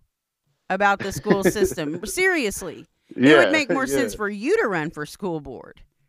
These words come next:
Speaker 1: or, or any of the parents that we know to run for school board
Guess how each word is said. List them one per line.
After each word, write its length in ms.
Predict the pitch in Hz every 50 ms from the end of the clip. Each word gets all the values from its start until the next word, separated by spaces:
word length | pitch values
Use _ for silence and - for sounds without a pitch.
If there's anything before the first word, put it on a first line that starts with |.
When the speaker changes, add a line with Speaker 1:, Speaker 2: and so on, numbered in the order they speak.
| _ _ _ _ _ -
Speaker 1:
or, 200 | 233 247 240 233
or 280 | 233 220 - 254 269 240
any 280 | - 277 277 285 285 277
of 60 | 269
the 80 | 233 254
parents 420 | - 277 262 285 330 381 359 -
that 220 | 220 214 180 - -
we 160 | 175 170 156
know 300 | 156 147 131 123 135 - _ _ _ _ _ _
to 140 | - 233 226
run 240 | 220 226 220 214 214
for 180 | - 202 190
school 360 | 190 - - 196 208 202 190 156
board 380 | 123 - - 53 - - 160